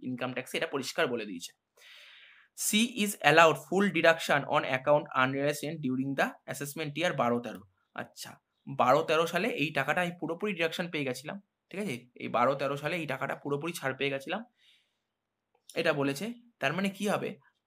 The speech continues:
দেখো এইমাত্র কি বললাম, আনরিয়ালাইজড রেন্টের টাকাটা রিকভার করলে ইনকাম ট্যাক্স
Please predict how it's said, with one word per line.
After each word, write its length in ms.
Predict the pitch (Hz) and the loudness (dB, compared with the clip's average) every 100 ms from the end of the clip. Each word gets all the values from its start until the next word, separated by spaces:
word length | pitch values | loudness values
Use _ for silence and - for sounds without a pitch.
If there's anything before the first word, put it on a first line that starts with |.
| - | -14
দেখো 200 | 160 165 | -8 -6
এইমাত্র 380 | 160 180 190 202 | -4 -4 -2 -4
কি 120 | 202 | -4
বললাম, 300 | 190 151 139 - | -2 0 0 -2
আনরিয়ালাইজড 640 | 123 127 139 143 147 147 | 0 0 2 2 2 0
রেন্টের 220 | 175 175 - | -6 -8 -4
টাকাটা 260 | 143 143 | -2 -2
রিকভার 400 | 156 139 139 156 | -4 -4 -2 -2
করলে 340 | - 165 131 135 185 _ _ _ _ _ - | -2 -2 -2 -2 -6 _ _ _ _ _ -12
ইনকাম 380 | 147 143 165 165 | -8 -4 -6 -4
ট্যাক্স 240 | 175 - | -4 -4